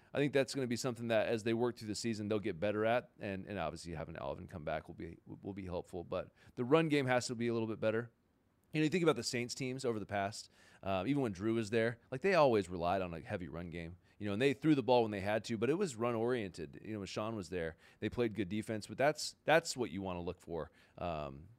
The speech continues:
as the Saints move forward, is can that run game elevate? Then the pass protection will elevate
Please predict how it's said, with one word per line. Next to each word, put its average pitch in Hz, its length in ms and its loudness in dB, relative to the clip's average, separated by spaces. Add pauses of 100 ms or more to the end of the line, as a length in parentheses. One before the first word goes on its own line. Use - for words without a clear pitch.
as 104 220 -2
the 98 80 -10
Saints 101 280 -4
move 92 200 -6
forward, 92 280 -4
is 78 120 -12
can 107 140 -6
that 76 120 -4
run 98 160 -4
game 98 180 -4
elevate? 98 440 -2 (300)
Then 98 120 -6
the 92 60 -4
pass 92 280 2
protection 98 400 -2
will 87 80 -2
elevate 87 440 -2